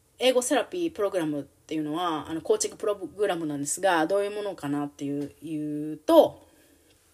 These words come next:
英語が好きな人が来てくれるんですね。で、英語がこれまで好きでやってきて、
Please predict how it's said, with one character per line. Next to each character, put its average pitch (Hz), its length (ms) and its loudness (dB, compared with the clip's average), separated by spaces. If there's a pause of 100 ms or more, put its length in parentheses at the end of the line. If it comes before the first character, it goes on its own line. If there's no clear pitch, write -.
(800)
英 214 140 2
語 185 120 0
が 208 340 2
好 - 140 0
き 190 100 -6
な 170 60 -4
人 156 140 -10
が 139 240 -12 (320)
来 - 80 -14
て 160 100 -4
く 147 80 -6
れ 151 60 -2
る 156 60 -4
ん 151 40 -2
で 147 80 -2
す 196 100 -2
ね。 226 80 0 (640)
で、 226 220 6
英 254 180 10
語 240 100 2
が 240 200 4
こ 247 120 2
れ 254 80 6
ま 247 100 4
で 190 100 4
好 - 120 4
き 240 100 -4
で 190 100 6
や 170 100 4
っ - 60 -4
て 185 100 -6
き - 80 -16
て、 - 120 -4